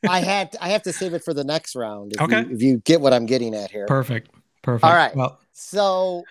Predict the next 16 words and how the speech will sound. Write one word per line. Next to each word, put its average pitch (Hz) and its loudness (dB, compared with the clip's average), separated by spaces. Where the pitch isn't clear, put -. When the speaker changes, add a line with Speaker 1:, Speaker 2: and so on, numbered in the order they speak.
Speaker 2:
I 170 2
just 185 -2
had 220 2
to 196 0
Speaker 1:
so - -
Speaker 2:
get 190 0
Speaker 1:
the 165 0
Speaker 2:
my 160 0
Mets 156 -2
jab 127 -2
in 131 0
there 127 0
because 123 -2
they, 127 0
they 135 -2
finished, - -4